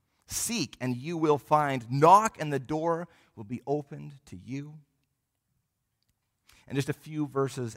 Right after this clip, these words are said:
after that, in Luke eleven, he says that if even earthly fathers who are evil know how to give good gifts to their children, he says, "How much more will your Father in heaven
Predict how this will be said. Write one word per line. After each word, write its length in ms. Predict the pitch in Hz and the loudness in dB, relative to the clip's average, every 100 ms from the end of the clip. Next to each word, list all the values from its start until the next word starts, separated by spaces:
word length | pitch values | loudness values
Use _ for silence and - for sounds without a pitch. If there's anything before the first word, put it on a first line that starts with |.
| - | -8
after 360 | 113 123 - 104 | -4 -4 -6 -12
that, 240 | 95 92 - | -12 -12 -14
in 160 | 104 | -6
Luke 200 | 117 123 | -4 -4
eleven, 420 | 107 110 104 98 95 _ _ _ | -2 -2 -2 -8 -12 _ _ _
he 120 | 123 | -8
says 300 | 127 139 135 | -2 0 0
that 180 | 127 139 - | 0 -2 0
if 160 | 156 196 | -4 -2
even 260 | 220 226 | -2 0
earthly 420 | 196 190 240 226 | 6 6 4 -2
fathers 560 | 202 175 180 160 107 110 | -4 2 4 4 0 -2
who 160 | 147 147 | 0 0
are 100 | - | 0
evil 420 | 208 226 208 156 | -4 -6 0 0
know 220 | 151 160 170 | 4 4 4
how 180 | 165 | 4
to 100 | 165 | 2
give 300 | 151 165 151 | 2 0 2
good 220 | 143 170 139 | 0 2 2
gifts 220 | 160 - | 2 0
to 120 | 160 | 2
their 160 | 156 147 | 6 6
children, 460 | - 160 143 143 | 4 4 4 0
he 80 | 143 | -2
says, 240 | 147 143 - - | -2 -4 -6 -18
"How 360 | - 185 220 226 | -4 0 0 -2
much 300 | 208 180 143 | -8 -10 -12
more 640 | 131 143 120 98 127 165 _ _ _ _ _ _ | -12 -8 -4 -4 -6 -12 _ _ _ _ _ _
will 80 | 113 | -16
your 120 | 104 | -14
Father 540 | 113 - 117 127 135 139 | -14 -8 -4 -4 -6 -10
in 160 | 143 | -10
heaven 540 | 127 120 90 92 104 | -10 -10 -12 -14 -16